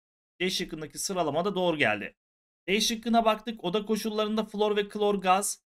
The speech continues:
brom sıvı, iyot ise katıdır. Bu bilgimiz doğrudur arkadaşlar. Son olarak E şıkkına baktık. Kovalent yarıçapı en büyük olan iyottur denilmiş.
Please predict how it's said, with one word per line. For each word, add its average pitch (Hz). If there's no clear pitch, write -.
brom 202
sıvı, 214
iyot 196
ise 202
katıdır. 202
Bu 175
bilgimiz 185
doğrudur 180
arkadaşlar. 185
Son 240
olarak 233
E 190
şıkkına 226
baktık. 220
Kovalent 220
yarıçapı 214
en 196
büyük 208
olan 220
iyottur 185
denilmiş. 151